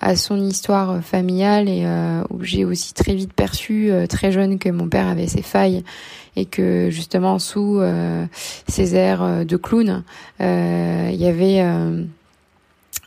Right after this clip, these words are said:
bah, il y avait un, un, un, un grand mal-être en fait, un grand mal-être lié à, à, à son histoire familiale et au fait que, euh,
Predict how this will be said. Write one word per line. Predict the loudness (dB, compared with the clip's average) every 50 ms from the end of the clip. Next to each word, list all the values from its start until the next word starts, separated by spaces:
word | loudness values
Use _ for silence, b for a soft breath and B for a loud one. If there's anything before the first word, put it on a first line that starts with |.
| _ _ _ _ -8 0
bah, | 0 2
il | 2 2
y |
avait | 2 2 2 2
un, | 2 2 0 -2 -2
un, | -2 -2 0 -2 -2
un, | -2 -2 -2 -2 -2 -2 -2 0
un | 0
grand | 0 0 0 2 2
mal-être | 2 4 2 2 2 0 -2 0
en |
fait, | -2 -4 -4 -4 -10 -18 _ -6
un | -4 -2
grand | 0 0 0
mal-être | 2 2 2 0 0 -2 -2 -4 -4
lié | -2 0 0 0 2
à, | 2 0 0 0 -2 -2 -4 -6 B B B B B B B B B B B B -2
à, | 0 2 2 2 0 0
à | -2
son | 0 0 0
histoire | -2 -2 -2 -4 -6 -4
familiale | -2 -2 0 2 4 4 4 6 4 4 4 2
et | 0
au | 0
fait | 0 0 -2 -2 -2 -4
que, | -4 0 2
euh, | 4 4 4 4 2 2 2 2 0 0